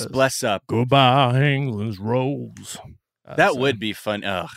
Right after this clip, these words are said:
Speaker 2: God, can you imagine, like, the stories of, like, this person doesn't know what to do with their three million dollar gif that is now
Speaker 1: <laughs> Right.
Speaker 2: worth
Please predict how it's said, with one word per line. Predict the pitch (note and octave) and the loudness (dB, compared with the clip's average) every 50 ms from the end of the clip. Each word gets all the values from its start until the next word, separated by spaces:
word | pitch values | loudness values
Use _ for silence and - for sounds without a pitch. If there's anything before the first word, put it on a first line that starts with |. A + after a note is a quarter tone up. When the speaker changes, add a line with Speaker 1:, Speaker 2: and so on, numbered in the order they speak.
| - _ _ | -20 _ _
Speaker 2:
God, | F#2 F2+ F2 F2 F2 E2+ D#2 - | -6 -4 -4 -4 -4 -6 -8 -10
can | - G#2 | -8 -6
you | G#2+ A2 G2+ | -6 -4 -4
imagine, | F2+ F2 E2+ F2+ G2 F#2+ F#2 G2+ G2+ | -4 -4 -4 -4 -4 -4 -6 -8 -8
like, | F#2+ F2+ E2+ E2+ _ - | -8 -8 -10 -12 _ -14
the | F2 E2 | -12 -12
stories | - - F2+ F2+ F2+ F2+ F2+ E2+ D#2+ | -10 -10 -10 -8 -6 -6 -6 -8 -8
of, | E2+ E2 | -10 -10
like, | E2 D#2 D#2+ - _ _ | -8 -8 -10 -10 _ _
this | - - A#3 - - | -2 -2 -2 -2 -4
person | - A2+ G#2+ G#2 - - A2 G#2 G2+ F#2+ F#2+ F#2 F2+ F2+ F2 E2 | -4 -4 -4 -4 -4 -4 -4 -4 -4 -4 -4 -6 -8 -8 -6 -2
doesn't | D#2+ C3 E3 F3 G3+ G3 | 0 0 0 0 -2 0
know | G3 | 0
what | G3 F#3 - | -2 0 -2
to | E3+ | -2
do | C#3 D3+ G#3 A#3 G3+ | -2 -2 -2 0 2
with | D3 A#2+ G#2+ F#2+ | 2 0 2 0
their | G#2+ G#2 G2+ G2 F2+ | 0 0 0 -2 -4
three | - G#2 A#2 C#3+ F3 | -6 -6 -4 -2 -2
million | F#3 F#3 F#3 F#3 F#3 F#3 F3+ F3 | 0 0 0 0 0 -2 0 2
dollar | E3 E3+ F#3 G3 G3 G3 G3 F#3+ F#3 D#3+ | 4 4 4 4 2 0 0 -2 -2 -4
gif | A2+ F#2+ - - G#3 B3+ G3+ G#2+ - - - - - - _ _ _ _ _ _ _ _ | -6 -6 -2 2 2 2 2 0 -4 -12 -18 -20 -20 -20 _ _ _ _ _ _ _ _
that | A2 A#2+ B2+ C3 B2+ | 0 2 4 4 4
is | B2 C3+ A2 | 4 4 4
now | A#2 B2 C3 C#3+ D3 | 4 2 2 4 2
Speaker 1:
<laughs> | |
Right. | B2+ A#2 | 2 2
Speaker 2:
worth | A#2 B2 B2+ B2+ - - | 2 2 2 2 -2 -6